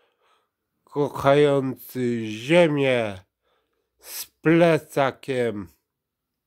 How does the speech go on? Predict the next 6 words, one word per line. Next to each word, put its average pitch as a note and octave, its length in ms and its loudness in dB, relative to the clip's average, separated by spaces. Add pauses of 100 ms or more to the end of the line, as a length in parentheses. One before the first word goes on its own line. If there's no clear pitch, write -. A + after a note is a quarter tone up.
(760)
w - 200 -20
koszuli C3 720 2
hawajskiej, C3 1500 -2 (680)
w - 260 -20
krótkich C3+ 720 -4
spodenkach. C3 1700 -2